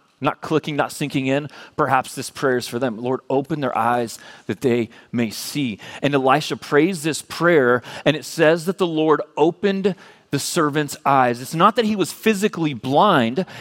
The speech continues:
it's that he opened his spiritual eyes and he saw that there was an army of angels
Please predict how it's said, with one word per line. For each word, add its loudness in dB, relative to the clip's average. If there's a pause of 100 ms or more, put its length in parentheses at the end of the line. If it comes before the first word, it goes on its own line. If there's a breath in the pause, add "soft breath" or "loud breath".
it's 6
that 6
he 2
opened 2
his 2
spiritual 0
eyes 2
and -2
he -4
saw 2
that -6
there 2
was -2
an -6 (540)
army 2
of 2 (140)
angels -2